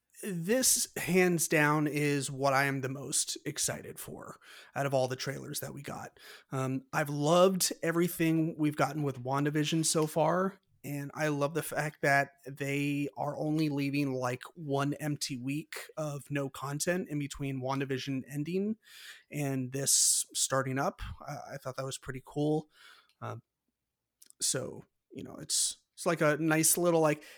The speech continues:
Hey, I know everyone's fucking miserable out there and we can't do shit and most of the theaters are closed, but,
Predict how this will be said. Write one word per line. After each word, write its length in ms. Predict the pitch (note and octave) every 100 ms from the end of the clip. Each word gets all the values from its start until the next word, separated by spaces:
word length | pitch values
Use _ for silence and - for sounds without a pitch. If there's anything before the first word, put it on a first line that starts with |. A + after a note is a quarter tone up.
| -
Hey, 280 | C#4 B3 G3+
I 100 | F3+
know 200 | G#3 A3
everyone's 600 | G#3+ G#3 G3 G3 F#3 - -
fucking 460 | - F3+ - F#3+ F3
miserable 540 | F3 F#3 F3 D#3+ C#3+
out 180 | C3 C3+
there 240 | D3 D3+
and 80 | C#3+
we 100 | C#3
can't 300 | - D#3 D3
do 160 | D3 C3+
shit 400 | - C#3+ C#3+ C#3+
and 460 | C#3+ C#3 C#3 C3+ -
most 320 | D3+ C#3+ -
of 60 |
the 80 | C3+
theaters 420 | - C#3+ C#3 C3+
are 60 | C3+
closed, 560 | - C3+ C3+ C3+ C3+ -
but, 240 | C3 B2+